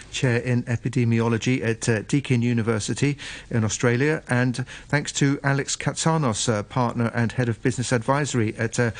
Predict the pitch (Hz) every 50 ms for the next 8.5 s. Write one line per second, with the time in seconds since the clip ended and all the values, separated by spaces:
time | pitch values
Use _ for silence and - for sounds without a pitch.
0 | - - - - - 120 113 - - 139 131 123 127 113 - - - 123 120 -
1 | - - 135 120 107 - - 127 120 120 117 117 110 - - 151 139 123 101 95
2 | - - - - - - - - 117 104 101 - - 117 110 110 107 - 120 113
3 | - - - 120 117 - - 110 - - 117 101 - - 123 113 113 107 113 -
4 | 123 113 - - 120 117 120 117 - - 123 120 123 123 123 123 117 - - 139
5 | 131 117 - - 175 - - - 135 113 104 95 98 98 - - 95 95 - -
6 | 117 113 - - 120 113 120 120 - - - - 127 117 - 135 127 107 - -
7 | - - - - - - - - 131 123 123 123 127 120 - - - - 160 147
8 | - - 143 - - 175 165 151 143 123